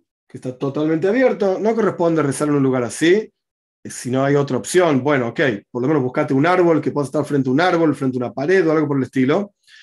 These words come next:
Y esto tiene que ver con la concentración. Uno se puede concentrar mirando para todos lados,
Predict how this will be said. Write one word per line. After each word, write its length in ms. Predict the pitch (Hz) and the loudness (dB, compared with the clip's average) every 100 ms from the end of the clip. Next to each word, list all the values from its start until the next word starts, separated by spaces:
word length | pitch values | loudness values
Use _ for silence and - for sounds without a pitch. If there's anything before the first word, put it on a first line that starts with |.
| - | -12
Y 120 | - 208 | -4 -2
esto 160 | 208 | 0
tiene 180 | 202 190 | 2 4
que 80 | 170 | 4
ver 140 | 190 | 2
con 100 | 190 | 2
la 140 | 160 151 | 0 2
concentración. 920 | 147 135 135 131 135 - 131 107 127 | 0 2 0 0 -2 0 -2 0 -2
Uno 220 | 156 165 | -4 -4
se 100 | 151 | -2
puede 180 | 202 180 | 0 0
concentrar 440 | 151 127 139 165 | 0 -2 -2 0
mirando 360 | 139 147 151 131 | 2 2 0 -2
para 160 | 131 | -4
todos 200 | 160 165 | -2 0
lados, 520 | 165 175 185 202 - | 2 2 2 -2 -8